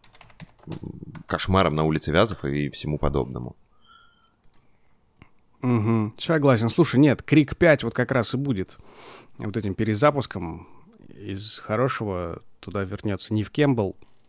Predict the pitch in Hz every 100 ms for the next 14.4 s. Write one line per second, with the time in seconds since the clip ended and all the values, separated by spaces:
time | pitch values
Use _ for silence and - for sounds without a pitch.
0 | _ - - 98 - 92 131 135 - -
1 | - - 87 92 - - - - 90 -
2 | - 92 85 98 90 - - - - -
3 | - - - - 92 92 110 87 82 -
4 | - 143 107 - 85 85 - - - 123
5 | 120 98 - - - - - - - -
6 | - 110 113 110 104 110 - 110 - 101
7 | 123 - - - 76 71 73 107 - -
8 | 82 82 82 82 76 - 90 78 76 135
9 | 151 _ 71 67 69 69 71 - _ _
10 | _ - - - _ _ _ _ _ _
11 | _ - 135 127 107 107 98 110 - -
12 | - 113 107 104 113 120 101 - 165 120
13 | 123 131 156 139 139 - 147 123 117 -
14 | 123 - 160 202